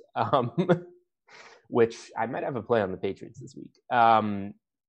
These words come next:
the Chiefs, obviously, against the Broncos. Like, let's just take those three. If you slap those together, Chiefs, Packers, Raiders, that gets you, like, a minus one thirty, minus one twenty-five parlay. Like,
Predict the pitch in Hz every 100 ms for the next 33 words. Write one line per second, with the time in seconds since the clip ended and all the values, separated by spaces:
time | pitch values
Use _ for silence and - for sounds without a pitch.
0 | - - 151 135 127 123 - 147 147 147
1 | 135 131 123 135 127 117 117 104 101 110
2 | 113 123 117 113 113 104 - 120 117 -
3 | 135 - 123 127 113 110 113 101 107 -
4 | 110 107 - 107 - 101 98 95 92 -
5 | 120 113 - - _ _ _ - 101 104
6 | - 110 101 98 - - _ _ _ _
7 | _ _ - 98 98 104 104 104 101 101
8 | 110 135 117 127 117 110 113 107 101 101
9 | 110 110 - - 113 107 110 107 - 98
10 | 107 117 107 101 95 113 104 110 104 101
11 | 98 104 107 - - 104 95 90 107 110
12 | 92